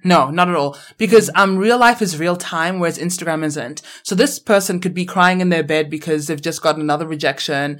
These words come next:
Speaker 2: Mm.
Speaker 1: um, uh, from a tender they submitted or from some proposal,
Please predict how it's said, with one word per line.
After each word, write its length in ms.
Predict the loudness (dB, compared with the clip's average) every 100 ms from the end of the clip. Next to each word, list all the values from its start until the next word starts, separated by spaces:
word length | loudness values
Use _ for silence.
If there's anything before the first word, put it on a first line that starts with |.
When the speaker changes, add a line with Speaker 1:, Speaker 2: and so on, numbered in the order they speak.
| -14
Speaker 2:
Mm. 240 | -16 -2
Speaker 1:
um, 560 | 2 4 2 0 -6 -10 _ _ -20 _
uh, 140 | 0 2
from 160 | 0 -4
a 20 |
tender 320 | -2 0 0 2
they 120 | 0
submitted 500 | -2 -4 -4 -2 -4
or 60 | -6
from 200 | -8 -6
some 180 | -6
proposal, 680 | -6 -6 -2 -2 -2 -6